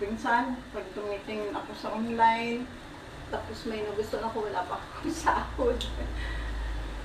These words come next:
Ito ko kinukuha, yung pambili ko. So nice.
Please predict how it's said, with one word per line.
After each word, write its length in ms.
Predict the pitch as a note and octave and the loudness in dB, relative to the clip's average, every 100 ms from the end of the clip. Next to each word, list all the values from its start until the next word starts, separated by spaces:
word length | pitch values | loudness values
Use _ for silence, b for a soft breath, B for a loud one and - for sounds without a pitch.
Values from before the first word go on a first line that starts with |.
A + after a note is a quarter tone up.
| - - | -4 0
Ito 80 | A4+ | 2
ko 160 | A#4 - | 2 2
kinukuha, 880 | G#4+ G#4 G#4 E4+ D#4 D#4 D4 A3+ - | 2 2 0 2 4 4 6 6 6
yung 200 | C4+ C#4 | 0 0
pambili 560 | A#3+ B3+ A#3+ B3+ B3+ B3+ - | 4 4 4 4 4 2 0
ko. 80 | F#3+ F3+ - - - - - - - - - - | 0 0 -2 -8 -10 -10 -10 -10 -8 -8 -8 -8
So 240 | - D4+ D4 | 6 12 12
nice. 880 | C#4+ A3+ F#3 F3+ F#3 F#3+ - - | 12 10 8 8 4 2 -2 -4